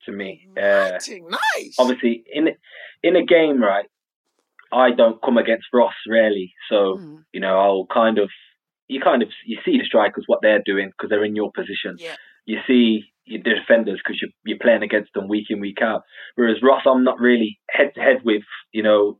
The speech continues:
Speaker 1: in terms of trying to tackle or trying to defend against or, you know, trying to take on and things like that, or doing a finishing session with, basically.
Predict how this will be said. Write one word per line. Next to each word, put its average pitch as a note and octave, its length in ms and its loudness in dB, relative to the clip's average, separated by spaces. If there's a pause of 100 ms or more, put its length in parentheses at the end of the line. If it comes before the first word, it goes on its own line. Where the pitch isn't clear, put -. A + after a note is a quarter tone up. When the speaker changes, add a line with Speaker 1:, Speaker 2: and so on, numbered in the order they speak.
Speaker 1:
in G#2+ 140 -8
terms A2+ 280 2
of G#2 180 2 (200)
trying A2+ 180 2
to G#2+ 80 2
tackle - 320 0
or G2 300 -2 (580)
trying A2 240 2
to - 80 -6
defend A#2+ 340 2
against G#2 320 -4 (100)
or, G2 480 -6
you G2 80 -14
know, E2+ 160 -6
trying A2+ 140 0
to G#2+ 40 -8 (100)
take A2 240 -2
on G#2+ 220 -2
and F#2+ 140 -10
things A2 180 -2
like G2+ 140 -6
that, G#2+ 100 -6
or G2+ 200 -2
doing A2+ 200 2
a G#2 100 -2
finishing A2+ 400 -2
session G#2 300 -6
with, G2+ 180 -4 (440)
basically. F2+ 500 -6